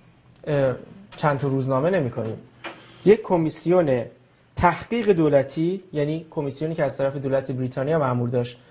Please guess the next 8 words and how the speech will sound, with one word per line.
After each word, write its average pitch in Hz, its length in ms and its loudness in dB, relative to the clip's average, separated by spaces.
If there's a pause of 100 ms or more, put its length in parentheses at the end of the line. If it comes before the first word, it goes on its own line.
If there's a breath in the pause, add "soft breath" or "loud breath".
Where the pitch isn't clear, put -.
(260 soft breath)
در 139 160 2
مورد 139 300 0
وضعیت 127 400 0
تامین 131 380 -4
اجتماعی 131 600 -2 (960 soft breath)
آمار 147 420 4
جمع 123 300 -4
بکنه، 135 580 -6